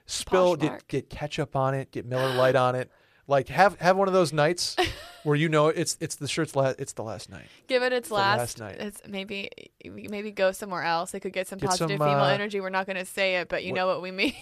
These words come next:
Speaker 1: what's the,
Speaker 2: <laughs>
Speaker 1: the horsey sauce? Get some horsey sauce on it.
Speaker 2: Horseradish?
Speaker 1: Hor-, uh, I think it's Arby's. Horsey sauce?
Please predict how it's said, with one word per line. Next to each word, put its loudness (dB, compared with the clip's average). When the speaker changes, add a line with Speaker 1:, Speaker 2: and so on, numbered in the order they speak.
Speaker 1:
what's 0
the, 6
Speaker 2:
<laughs> 2
Speaker 1:
the 4
horsey 2
sauce? -4
Get -18
some -14
horsey -8
sauce -12
on -16
it. -18
Speaker 2:
Horseradish? -4
Speaker 1:
Hor-, 2
uh, -4
I -2
think -6
it's -8
Arby's. -4
Horsey -4
sauce? -14